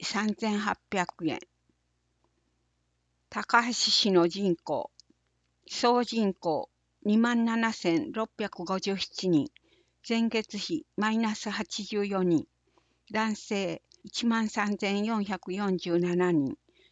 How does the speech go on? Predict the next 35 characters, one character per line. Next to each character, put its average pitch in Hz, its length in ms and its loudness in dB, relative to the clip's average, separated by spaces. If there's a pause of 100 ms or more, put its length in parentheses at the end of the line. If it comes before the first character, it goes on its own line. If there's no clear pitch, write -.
(300)
前 214 260 -2
月 208 280 -6
比 175 280 -8 (100)
マ 202 180 0
イ 220 80 0
ナ 220 160 2
ス 196 420 -8
五 190 180 -4
十 202 260 -2
七 190 340 4
人。 139 220 2 (1040)
女 202 180 2
性、 196 440 -2 (220)
一 - 240 -4
万 220 260 2
四 214 220 0
千 180 340 2
二 202 120 0
百 214 300 -4
十 185 280 0
人。 151 280 2 (920)
前 208 220 0
月 196 320 -4
比 - 340 -10
マ 208 200 0
イ 220 80 0
ナ 214 180 2
ス - 180 -6
二 214 180 2
十 180 240 0
七 180 360 2
人。 139 220 0 (1000)
世 - 300 -6
帯 233 200 0
数、 160 440 -4